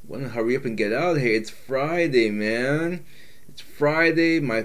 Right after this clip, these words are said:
throat is hurting 'cause I'm doing this show, I'm doing the other show, I'm doing a conditional show that I haven't really promoted.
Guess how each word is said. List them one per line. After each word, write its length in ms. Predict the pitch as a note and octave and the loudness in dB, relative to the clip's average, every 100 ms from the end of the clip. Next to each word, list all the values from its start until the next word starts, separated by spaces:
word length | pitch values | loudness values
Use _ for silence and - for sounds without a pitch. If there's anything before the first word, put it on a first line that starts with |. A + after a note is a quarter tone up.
| - | 2
throat 280 | C#3+ D#3+ F3+ | 6 8 8
is 160 | E3+ D3+ | 6 4
hurting 480 | E3 E3 E3 E3 | 0 2 0 0
'cause 160 | C#3+ A#2 | -2 -2
I'm 200 | A2 G#2+ | 0 0
doing 320 | A#2 A2 G#2 | 0 0 2
this 300 | - F3+ - | 6 6 4
show, 300 | F3 E3+ E3+ | 2 2 4
I'm 140 | C3+ A#2+ | 4 4
doing 240 | A#2+ A2+ | 4 4
the 120 | G2+ - | -2 2
other 240 | G3 F#3+ | 4 4
show, 600 | F#3+ - F#3+ F3+ F3 F3 - - | 2 0 2 4 2 0 -4 -8
I'm 100 | A#2 | -2
doing 180 | B2 B2+ | 0 2
a 140 | A2 | 2
conditional 1000 | G2+ - - A2+ G#2 - F#3 G3+ G3+ G3 | -2 -8 -6 -4 -4 6 6 6 2 0
show 600 | F#3 - F#3+ F3+ F#3 F3+ | -2 0 2 4 4 4
that 100 | C#3 | 2
I 60 | C3 | 0
haven't 220 | B2+ C3+ | 0 0
really 340 | C3 B2+ B2 - | 0 0 -2 -6
promoted. 800 | - D3+ F3+ G#3 F#3+ F#3+ F#3 F#3 | -6 -2 2 6 8 8 4 0